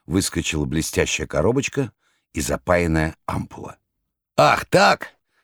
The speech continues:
дико и затравленно озираясь, произнёс Иван. «Ну ладно же! Прощайте!» И головой вперёд он бросился в штору окна.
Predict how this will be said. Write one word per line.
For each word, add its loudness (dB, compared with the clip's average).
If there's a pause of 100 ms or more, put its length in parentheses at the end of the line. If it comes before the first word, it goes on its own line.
(140)
дико 4
и 6
затравленно 4
озираясь, 2
произнёс 2
Иван. 2 (260)
«Ну 2
ладно 4
же! -4 (380)
Прощайте!» 4 (240)
И 4
головой 6
вперёд 2
он 2
бросился 2
в -4
штору 4
окна. 0